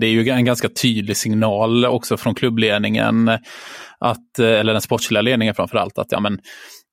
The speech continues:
man tror inte på det här helhjärtat. Och det är klart att, eh, sånt här märker ju spelarna och det påverkar ju också deras tro på hur, hur möjligt det är för dem att säkra ett nytt kontrakt. Så att... Eh,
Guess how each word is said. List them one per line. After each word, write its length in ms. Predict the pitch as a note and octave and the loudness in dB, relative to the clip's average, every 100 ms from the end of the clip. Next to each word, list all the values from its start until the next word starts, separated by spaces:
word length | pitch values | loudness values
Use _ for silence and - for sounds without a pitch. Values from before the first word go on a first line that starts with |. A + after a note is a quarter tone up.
| C#3+ F#2 C3 | -10 -2 0
man 120 | B2 | 0
tror 340 | C#3+ C3+ A#2 | 2 2 4
inte 220 | C3+ A#2 A2 | 2 0 0
på 120 | A#2+ | 0
det 60 | |
här 200 | A2+ A2 | 2 2
helhjärtat. 840 | G#2+ A#2+ G#2+ G#2 G2+ - - A#2 A#2+ | 2 0 0 0 -2 -2 -4 -2 0
Och 60 | |
det 60 | A2 | -2
är 20 | |
klart 300 | - C3 - | 0 0 0
att, 280 | A2 - - | -6 -4 0
eh, 880 | A#2 A#2 A2+ A2 G#2 G2+ A2+ G#2+ A#2 | 2 2 2 2 0 -2 -4 -6 -6
sånt 240 | B2 A#2 | -4 -2
här 120 | B2 | 0
märker 480 | A2+ C3+ G#2+ - - | 0 0 0 -4 -4
ju 60 | A2 | -2
spelarna 580 | - C#3 A2+ G2+ G2+ G#2 | 0 0 2 0 0 0
och 100 | A2 | 0
det 140 | G#2+ | 0
påverkar 560 | - B2+ A#2 A2 - - | 0 0 2 -2 0 0
ju 80 | |
också 360 | B2 A#2+ - G#2 | 2 0 -4 -2
deras 340 | B2 B2 - | 0 0 -2
tro 440 | - C#3 A2+ G#2+ - | 0 2 2 0 0
på 220 | B2 A2+ | 2 2
hur, 240 | A2+ A2+ G#2+ | 4 2 2
hur 80 | A#2 | 4
möjligt 380 | A2+ G#2+ G#2 | 4 2 -2
det 60 | A#2 | -2
är 40 | |
för 120 | G2+ A#2 | -2 0
dem 220 | G#2+ G2 | 0 -2
att 80 | - | -4
säkra 400 | B2+ G#2 - - | -2 -2 -6 -4
ett 100 | C3+ | -4
nytt 160 | A#2 | -2
kontrakt. 440 | G#2+ G2 A2+ - - | -4 -4 -4 -6 -4
Så 80 | |
att... 200 | G#2 - | -4 -4
Eh, 300 | G#2 G#2+ A2+ | -4 0 0